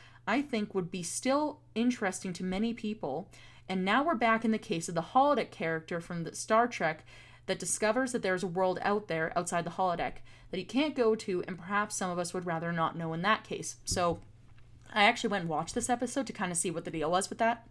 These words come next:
like, experience. So basically, what,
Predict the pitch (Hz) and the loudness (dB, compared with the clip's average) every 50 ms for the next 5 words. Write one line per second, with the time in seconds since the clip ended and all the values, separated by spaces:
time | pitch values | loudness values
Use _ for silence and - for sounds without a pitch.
0 | - - 220 220 214 208 214 - - - - - - - - - - - - - | -8 -2 0 2 2 0 0 -4 -16 -20 -20 -20 -20 -20 -20 -20 -20 -20 -14 -10
1 | 208 - - - 247 247 254 262 294 330 339 320 - - - - - - - - | -6 -6 -2 0 2 4 4 4 4 2 0 -2 -4 -6 -6 -12 -20 -20 -16 -6
2 | - - 185 269 302 330 320 - 254 226 - 208 190 170 165 165 175 175 - - | -2 0 2 4 4 4 4 2 0 -2 -2 -2 -2 -2 -2 -2 -4 -6 -10 -18
3 | - - - - - - - - 170 196 214 208 - | -20 -20 -20 -20 -20 -20 -14 -4 0 0 0 0 0